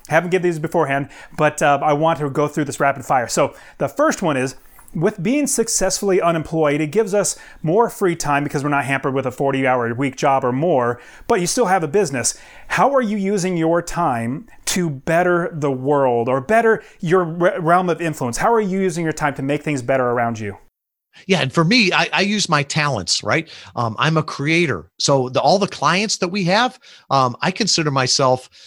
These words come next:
Speaker 2: um, retired, right? Um, I'm doing this because I love to do it,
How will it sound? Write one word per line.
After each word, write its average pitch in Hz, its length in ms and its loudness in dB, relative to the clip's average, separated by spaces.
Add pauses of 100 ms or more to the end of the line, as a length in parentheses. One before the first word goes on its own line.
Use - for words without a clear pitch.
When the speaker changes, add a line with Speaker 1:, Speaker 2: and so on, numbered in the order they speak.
(140)
Speaker 2:
um, 113 400 0
retired, 123 640 0 (280)
right? 147 240 0 (360)
Um, 117 260 0
I'm 165 220 2
doing 160 260 2
this 156 140 0
because 131 400 -6
I 120 80 -2
love 143 580 0
to - 140 -4
do 170 300 -2
it, 90 140 -6